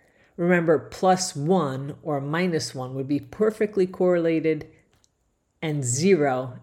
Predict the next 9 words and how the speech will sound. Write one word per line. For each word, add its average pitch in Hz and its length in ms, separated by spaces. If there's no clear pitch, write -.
is 143 160
no 147 200
correlation. - 680
So 226 140
Bitcoin 294 640
historically 180 800
has 165 200
also 170 500
had 143 460